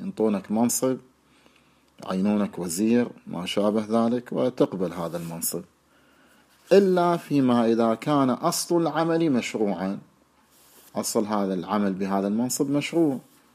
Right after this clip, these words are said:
وكان التصدي له في مصلحة المسلمين، كما كان علي بن يقطين مثلًا، كان وزير لهارون الرشيد، وكان يعمل لخدمة المسلمين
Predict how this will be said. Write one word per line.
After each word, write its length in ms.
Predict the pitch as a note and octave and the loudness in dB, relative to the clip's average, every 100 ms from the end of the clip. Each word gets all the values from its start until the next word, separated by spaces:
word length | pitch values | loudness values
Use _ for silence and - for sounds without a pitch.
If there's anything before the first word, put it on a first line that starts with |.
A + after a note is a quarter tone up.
| _ _ _ _ _ - | _ _ _ _ _ 4
وكان 500 | A#2 - D#3+ E3 D3 | 4 6 4 4 2
التصدي 800 | C3 - B2 - A2+ G#2 A#2 | 0 0 2 2 2 2 2
له 500 | A#2 C#3+ D3+ E3 E3 E3 _ _ - - _ _ | 4 4 2 -4 -4 -6 _ _ -20 -20 _ _
في 320 | - - A#2 A#2 | -14 0 2 4
مصلحة 600 | A#2+ - - C#3+ E3 - | 2 0 -2 -4 -4 -4
المسلمين، 680 | D3 G#2 G2 - F#2 F2 D#2 _ _ _ _ _ _ - | -2 -2 -2 -4 -6 -8 -14 _ _ _ _ _ _ -4
كما 280 | C#4 C#3 | 2 2
كان 300 | A#2+ A#2 G#2+ | 2 0 -2
علي 320 | F#2 G2+ G#2+ G2+ | -2 -2 -2 -2
بن 180 | G2+ | -4
يقطين 480 | F#2+ F2 - G2 E2+ | -6 -8 -8 -8 -8
مثلًا، 380 | D#2 - D#2+ D2+ _ _ _ _ _ _ | -16 -16 -18 -20 _ _ _ _ _ _
كان 220 | - G#2+ | -2 0
وزير 440 | A2 G#2+ B2 D3+ B2 | 0 -2 0 0 0
لهارون 560 | A2 A2 G#2 G#2+ G2+ - G2 | -4 -2 0 -2 -4 -8 -6
الرشيد، 540 | F#2+ G2+ - C3+ C#3 - _ - - - - - - - - - | -2 -2 -2 -2 -2 -8 _ -20 -20 -20 -20 -20 -20 -20 -20 -6
وكان 680 | G#2 A2 A#2 A#2 C3 B2+ | 0 2 2 0 -2 -2
يعمل 540 | C3+ C3+ F#2+ G2 F#2+ F#2 - - - _ - - G#2 | 0 0 -2 -2 -2 -4 -12 -20 -20 _ -20 -16 -8
لخدمة 840 | G2+ G2+ G2+ - B2 A2 A2+ A2+ B2+ | -4 -4 -4 -2 -2 0 -2 -2 -4
المسلمين 920 | C3 B2 G#2 F#2+ - E2 E2+ E2 | -2 -2 -2 -2 -4 -6 -8 -10